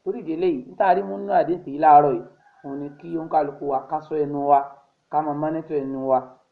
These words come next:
látara tí ó máa jáde ńbẹ̀, pàápàá jùlọ láàrin ọmọ sóbì,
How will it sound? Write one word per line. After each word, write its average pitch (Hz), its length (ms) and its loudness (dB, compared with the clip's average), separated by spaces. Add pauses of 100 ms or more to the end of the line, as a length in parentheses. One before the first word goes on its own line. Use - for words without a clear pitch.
(120)
látara 135 380 -2
tí 151 120 -8
ó 160 60 -4
máa 135 120 -6
jáde 151 320 0
ńbẹ̀, 165 200 2 (480)
pàápàá 139 300 2
jùlọ 151 300 -2 (320)
láàrin 147 440 0
ọmọ 135 220 -6
sóbì, 139 340 -8